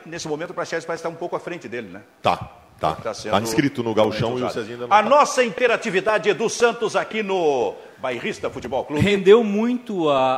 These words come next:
Speaker 3: aula do professor Baldasso
Speaker 2: Que
Speaker 3: e
Speaker 2: bom
Speaker 3: o
Speaker 2: poder tá contribuindo pra que as pessoas entendam um pouco mais de futebol no Rio Grande
Speaker 3: É.
Speaker 2: do Sul. Eu acho que é uma função social importante que eu estou fazendo.
Speaker 3: O Fábio Sisto diz aqui: se o Baldasso fosse treinador do Inter, o Inter estaria na C.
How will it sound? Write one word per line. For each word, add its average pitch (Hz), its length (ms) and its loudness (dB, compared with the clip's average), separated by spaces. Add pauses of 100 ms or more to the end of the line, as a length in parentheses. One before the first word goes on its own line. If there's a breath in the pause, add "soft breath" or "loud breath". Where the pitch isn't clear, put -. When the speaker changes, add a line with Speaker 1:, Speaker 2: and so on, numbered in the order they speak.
Speaker 3:
aula 139 280 2
do 120 60 -8
professor 120 420 -6
Baldasso 120 600 0
Speaker 2:
Que 160 60 0
Speaker 3:
e - 20 0
Speaker 2:
bom 139 200 2
Speaker 3:
o 147 40 -4
Speaker 2:
poder 175 260 -4
tá 170 120 -6
contribuindo 143 580 -14
pra 147 100 -10
que - 100 -14
as 123 80 -12
pessoas 127 320 -14
entendam 131 400 -14
um - 20 -16
pouco 131 260 -16
mais 123 240 -8
de - 80 -10
futebol 104 440 -14
no - 40 -14
Rio 98 120 -16
Grande 95 180 -10
Speaker 3:
É. 82 60 -10
Speaker 2:
do 78 60 -18
Sul. 82 200 -18
Eu 85 80 -10
acho 98 140 -12
que - 40 -10
é 127 40 -10
uma 127 140 -8
função 123 380 -14
social 151 600 -8
importante 127 440 -10
que 127 80 -18
eu 113 40 -14
estou 104 160 -16
fazendo. - 320 -18
Speaker 3:
O 113 240 -2
Fábio 127 360 -2
Sisto 135 400 -6
diz 127 140 -6
aqui: 139 220 -4
se - 100 -8
o - 20 -10
Baldasso 101 380 -2
fosse 107 180 -6
treinador 107 400 -4
do 107 100 -6
Inter, 117 280 -4
o - 20 -2
Inter 123 200 -8
estaria 117 320 -6
na 135 120 -2
C. 123 260 -6